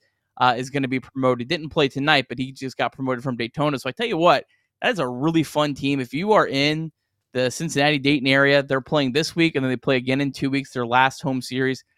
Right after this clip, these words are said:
Go out and see them. There's a lot of really talented players like Sal Stewart. He was one for three tonight. Uh, uh, Edwin Arroyo got the day off.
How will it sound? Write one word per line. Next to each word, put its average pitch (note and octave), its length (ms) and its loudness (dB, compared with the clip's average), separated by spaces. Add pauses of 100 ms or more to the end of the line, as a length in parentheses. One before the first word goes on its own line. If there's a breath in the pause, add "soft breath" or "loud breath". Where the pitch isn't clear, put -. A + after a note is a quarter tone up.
(200)
Go G3 100 6
out G3+ 80 8
and D3 80 -2
see D3+ 120 -6
them. C3 120 -4
There's D3+ 200 0
a C3+ 40 -6
lot B2+ 380 0
of B2+ 140 -10
really D3 360 2
talented C3+ 460 -2
players C3+ 420 0 (400)
like B2+ 140 -4
Sal B2+ 220 0
Stewart. D3+ 340 -2
He C#3 80 0
was B2+ 120 -2
one C3 220 -2
for C3 140 -10
three C3 240 -2
tonight. B2 380 0 (460)
Uh, A#2+ 280 4 (200)
uh, D3 140 4 (120)
Edwin D3 240 0
Arroyo C3+ 220 2
got B2+ 140 0
the B2+ 60 -8
day C3 240 4
off. B2+ 320 4